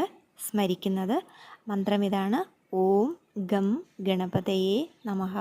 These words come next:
അത് കഴിഞ്ഞാൽ ഓം സം സരസ്വതിയേ നമ. അറിവിൻ്റെ വിദ്യയുടെ ദേവതയാണ് സരസ്വതി ദേവി. ആ ദേവിയെ കൂടി സ്മരിക്കാം. അറിവെന്ന് പറയുന്നത്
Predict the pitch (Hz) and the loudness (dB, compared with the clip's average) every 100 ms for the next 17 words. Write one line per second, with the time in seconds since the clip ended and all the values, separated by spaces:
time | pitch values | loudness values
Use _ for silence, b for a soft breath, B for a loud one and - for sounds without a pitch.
0 | - - 226 220 190 185 180 180 233 339 | -8 -4 -4 -2 -4 -6 -8 -6 -6 -8
1 | - 214 226 262 381 - - 214 233 359 | -10 -4 0 0 -2 -8 -8 -4 -4 -6
2 | - 196 185 180 196 180 - 185 185 185 | -6 -4 -4 -6 -6 -6 -6 -6 -6 -8
3 | 185 202 B B B 196 190 196 196 254 | -12 -14 B B B -4 -2 0 0 -2
4 | - - 190 180 190 196 196 202 185 190 | -4 -4 -4 0 2 2 2 0 0 2
5 | 202 196 175 190 359 - - 175 170 - | 0 0 -2 -4 -6 -8 -6 -4 -4 -4
6 | 185 185 185 190 339 B B B 208 196 | -4 -2 0 0 -2 B B B -4 -2
7 | 190 185 190 190 190 190 262 403 - 214 | 0 0 0 -4 -4 -4 -4 -4 -4 -4
8 | 180 175 - - - _ 240 240 247 269 | -4 -6 -6 -8 -10 _ -4 -2 0 0
9 | 262 262 247 247 240 233 | 0 0 -2 0 0 0